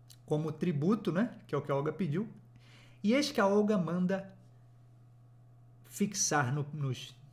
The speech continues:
sei lá se é pé, se é pata que pombo tem.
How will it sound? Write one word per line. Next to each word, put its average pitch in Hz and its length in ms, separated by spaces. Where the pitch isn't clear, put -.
sei 139 140
lá 143 100
se 139 140
é - 20
pé, - 180
se - 140
é 127 40
pata 143 360
que - 100
pombo 147 300
tem. 170 260